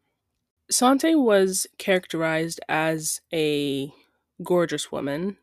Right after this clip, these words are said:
but she was also a parasite. She knew the kind of men she wanted, and when she found them, she would latch on to them,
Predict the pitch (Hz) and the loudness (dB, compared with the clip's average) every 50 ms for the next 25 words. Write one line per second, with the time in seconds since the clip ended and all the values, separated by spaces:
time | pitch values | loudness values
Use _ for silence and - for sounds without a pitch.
0 | _ _ - 165 160 156 - - - - 180 170 165 165 - 160 165 160 - - | _ _ -4 -2 -2 -2 -2 -6 -4 -2 -2 -2 -2 0 -2 -2 -2 -2 -2 -4
1 | 180 165 156 151 - - - - - 156 135 127 - - - - 52 50 - - | -4 -2 -4 -4 -6 -8 -10 -6 -4 -4 -4 -4 -4 -8 -8 -8 -10 -10 -12 -16
2 | - - - _ _ _ _ _ _ _ _ _ _ _ _ - - - 233 226 | -18 -20 -20 _ _ _ _ _ _ _ _ _ _ _ _ -6 -2 0 2 4
3 | 233 233 233 233 220 202 - - 202 185 180 180 160 - 160 160 156 156 156 156 | 4 4 4 4 2 0 -4 -2 -2 -2 -2 -2 -4 -4 -4 -4 -4 -4 -4 -6
4 | 147 - - - - 156 151 151 147 143 147 147 151 175 208 240 - _ _ _ | -8 -8 -6 -6 -6 -4 -4 -4 -4 -4 -4 -4 -4 -6 -6 -8 -10 _ _ _
5 | _ _ _ _ - 175 165 160 156 156 151 151 151 151 151 151 151 - - - | _ _ _ _ -4 -2 0 0 0 0 0 -2 -2 -4 -6 -8 -12 -12 -10 -6
6 | 160 170 165 - - 180 - - 214 226 240 233 208 175 165 165 165 170 170 170 | -6 -6 -4 -6 -8 -6 0 2 2 4 4 2 2 0 0 0 0 -2 -4 -6
7 | 156 - - - 185 170 175 170 165 - - _ - 220 233 247 - - 240 220 | -6 -8 -8 -6 -4 -2 -2 -2 -2 -6 -8 _ -2 0 0 0 0 0 0 0
8 | 220 208 - 160 - 123 131 131 143 170 | 0 -2 -4 -6 -6 -6 -6 -6 -8 -10